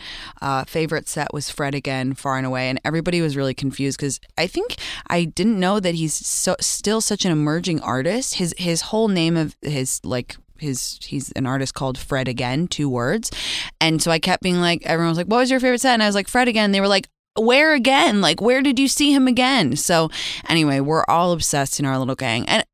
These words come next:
I also just good to spend time with my team because, you know, we work hard, play hard together. And so to be with, um, Sethi and Saba and Lauren and,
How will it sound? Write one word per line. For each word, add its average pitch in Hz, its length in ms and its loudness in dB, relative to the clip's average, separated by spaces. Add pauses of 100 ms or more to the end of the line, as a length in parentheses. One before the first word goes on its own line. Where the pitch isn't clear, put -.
I 202 200 0
also 254 260 2
just 190 220 -4
good 165 160 -2
to 156 80 -2
spend 143 240 -2
time 127 180 -4
with 123 100 -2
my 117 120 -4
team 120 400 -4
because, 131 300 -6 (400)
you 165 120 0
know, 143 100 2
we 147 120 2
work 160 240 -2
hard, 160 300 -2
play 147 220 0
hard 143 220 -2
together. 135 460 -2
And 123 260 -4
so - 140 -6
to 139 80 -6
be 143 160 -6
with, 135 320 -8
um, 110 300 -6
Sethi 131 480 -8
and 120 120 -4
Saba 135 380 -8
and 120 320 -6
Lauren 123 380 -4
and, 117 200 -6